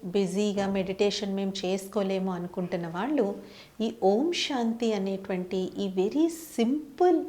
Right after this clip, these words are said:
ఈ అద్భుతమైనటువంటి మంత్రం ఏదైతే ఉందో, మంత్రం అనుకోవచ్చు, చాంటింగ్ వర్డ్ అనుకోవచ్చు, ఏదన్నా అనుకోవచ్చు, దీన్ని ఒక త్రీ టైమ్స్ మనం ఎక్స్పీరియన్స్ చేస్తూ, ఇందాక చెప్పాం కదా, very స్లోగా మనం చేసినట్లయితే,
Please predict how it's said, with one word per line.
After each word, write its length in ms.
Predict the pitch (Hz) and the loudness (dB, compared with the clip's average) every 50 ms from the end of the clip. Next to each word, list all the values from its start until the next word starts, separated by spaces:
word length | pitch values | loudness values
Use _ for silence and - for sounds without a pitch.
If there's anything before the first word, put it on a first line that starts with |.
| - - - - - - - - - - - | -10 -14 -20 -20 -20 -20 -20 -20 -14 -6 -6
ఈ 120 | 220 - - | -6 -4 -4
అద్భుతమైనటువంటి 1120 | 185 175 175 - - - 330 320 320 330 302 302 285 262 254 247 247 233 240 - 220 208 226 | -6 -6 -6 -6 0 2 2 4 6 4 4 4 4 2 2 0 -2 -2 -2 -2 -2 -2 0
మంత్రం 520 | 202 185 175 170 180 196 - 349 339 311 | -2 -2 -2 -2 -4 -2 0 0 0 2
ఏదైతే 480 | 311 233 208 196 202 196 190 196 214 202 | 2 2 2 2 0 -2 -2 0 0 0
ఉందో, 320 | 196 190 180 180 180 185 | 0 0 -2 -2 -2 -2
మంత్రం 440 | 180 180 180 175 180 180 - 202 190 | -2 -2 -2 -4 -4 -4 -4 -2 -2
అనుకోవచ్చు, 600 | 190 180 180 180 - 180 175 170 175 - - 190 | -2 -2 -4 -4 -2 -2 -2 -2 -4 -4 -4 -4
చాంటింగ్ 560 | 180 185 - 180 170 170 180 - 226 220 220 | -4 -2 -4 -4 -4 -4 -2 -2 -2 -2 0
వర్డ్ 200 | 214 214 208 190 | 0 0 0 2
అనుకోవచ్చు, 500 | 185 180 175 175 - 190 180 180 - 226 | 0 -2 -4 -4 -4 -4 -2 0 4 4
ఏదన్నా 320 | 226 247 247 349 330 330 339 | 4 4 4 0 0 0 0
అనుకోవచ్చు, 600 | 247 196 190 180 - 180 165 160 - - - - - - - - - - - - - - | 0 -2 -2 -2 -2 -4 -4 -4 -4 -6 -8 -8 -10 -12 -18 -16 -16 -16 -16 -12 -4 0
దీన్ని 360 | 190 233 262 320 339 339 349 | 4 6 6 6 6 4 4
ఒక 160 | 339 349 - | 2 4 2
త్రీ 420 | 254 247 - - 226 247 277 339 359 | 0 0 0 -2 2 4 6 4 4
టైమ్స్ 600 | 359 - - 226 208 220 240 254 262 - - 240 | 4 2 -2 -2 0 0 -2 -2 -4 -6 -4 -2
మనం 240 | 233 226 226 226 226 - | -2 0 0 -2 -4 -4
ఎక్స్పీరియన్స్ 1200 | - 196 - - - - - - - 320 320 320 330 330 320 311 320 294 302 285 - - - - | -8 -8 -8 -10 -14 -14 -8 0 4 8 8 8 10 8 6 6 6 2 2 -2 -4 -6 -2 2
చేస్తూ, 460 | 214 190 196 190 190 - - - 196 - - - | 2 4 4 2 0 -4 -4 -4 -4 -4 -4 -6
ఇందాక 400 | 190 185 190 202 196 202 - - | -6 -4 -4 -4 -4 -4 -4 -4
చెప్పాం 320 | 180 185 - 190 190 185 | -4 -4 -4 -4 -2 -2
కదా, 280 | 190 - 202 254 392 440 - - - - - - - - | -2 -4 -2 -2 -2 -4 -4 -12 -18 -20 -20 -20 -14 -6
very 360 | 185 220 226 269 285 370 392 403 | 2 4 4 6 6 6 4 4
స్లోగా 800 | 403 - - - 220 196 196 202 220 240 214 240 202 175 - - - - | 2 0 0 2 4 4 6 6 6 6 6 4 2 2 -2 -8 -14 -10
మనం 260 | - 202 196 202 208 196 - - | -6 -4 -4 -2 -4 -4 -2 0
చేసినట్లయితే, 880 | 190 185 190 185 - 196 190 185 185 190 165 165 170 165 - - 320 392 | 0 0 0 -2 -2 -2 -2 -2 -2 -2 -4 -4 -4 -4 -4 -6 -6 -6